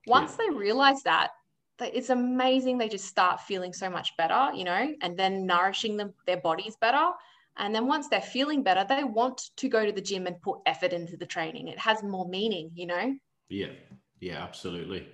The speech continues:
Speaker 2: And, like, that's massive. I think, like,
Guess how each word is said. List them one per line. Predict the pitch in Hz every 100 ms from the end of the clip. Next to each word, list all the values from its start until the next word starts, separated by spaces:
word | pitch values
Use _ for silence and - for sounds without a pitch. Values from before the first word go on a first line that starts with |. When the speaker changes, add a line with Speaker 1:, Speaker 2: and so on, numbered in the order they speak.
| _ _ -
Speaker 2:
And, | 92 95
like, | 92 - - -
that's | 113 113 113 -
massive. | 104 104 107 - 123
I | 107
think, | - 101 92
like, | 92 92 92 -